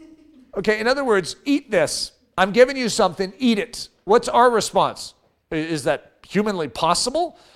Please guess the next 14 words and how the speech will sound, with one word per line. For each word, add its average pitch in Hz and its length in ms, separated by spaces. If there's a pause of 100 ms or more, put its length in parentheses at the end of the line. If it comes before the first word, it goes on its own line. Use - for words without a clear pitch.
(140)
What 269 220
would 285 120
happen 240 380
to 240 40
my 196 180
digestive 180 680
system 180 420
if 190 140
I 190 140
actually 214 480
did 190 560 (320)
take, 180 320
eat 180 220
that? 135 260